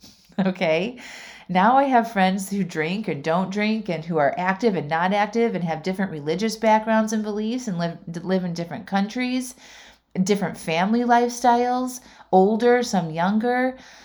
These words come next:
It is such an enri-, enriching experience to have these types of relationships. And the relationships aren't always amazing. Like, they're not always like,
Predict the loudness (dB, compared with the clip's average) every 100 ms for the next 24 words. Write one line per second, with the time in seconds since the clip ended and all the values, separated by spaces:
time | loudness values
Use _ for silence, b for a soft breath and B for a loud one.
0 | B B 2 2 4 2 2 -2 -12 _
1 | _ _ _ _ -12 -6 2 2 2 0
2 | 0 0 -2 -2 -2 -2 -4 -4 -4 -6
3 | -10 -6 -4 -2 -2 -2 -4 0 4 4
4 | 2 -2 -8 -6 -4 -6 -6 -10 -8 -8
5 | -10 -12 -12 -12 -12 -12 -10 -4 -2 -2
6 | -4 -10 B B B B B _ -2 2
7 | 4 2 0 -4 -2 0 0 0 2 2
8 | 2 2 2 0 -2 -6 -6 -2 0 0
9 | 0 -2 -8 -4 0 4 4 4 2 2
10 | -2 0 2 2 0